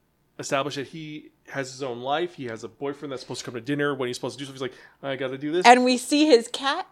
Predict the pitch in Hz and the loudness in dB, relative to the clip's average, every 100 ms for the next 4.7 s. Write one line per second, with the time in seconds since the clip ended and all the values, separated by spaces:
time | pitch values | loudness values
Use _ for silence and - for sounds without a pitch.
0 | _ _ _ 143 143 139 - 147 175 - | _ _ _ -10 -6 -8 -8 -10 -10 -10
1 | - - - 170 196 185 175 190 185 208 | -10 -12 -6 -2 0 2 2 2 4 4
2 | 190 165 139 - _ 190 196 170 190 190 | 4 2 0 -2 _ -10 -4 2 2 2
3 | 185 180 175 170 160 - 175 165 160 156 | 0 -2 -2 -2 -4 0 0 0 -4 -6
4 | - 202 196 185 160 131 104 | -2 0 2 2 0 -2 -4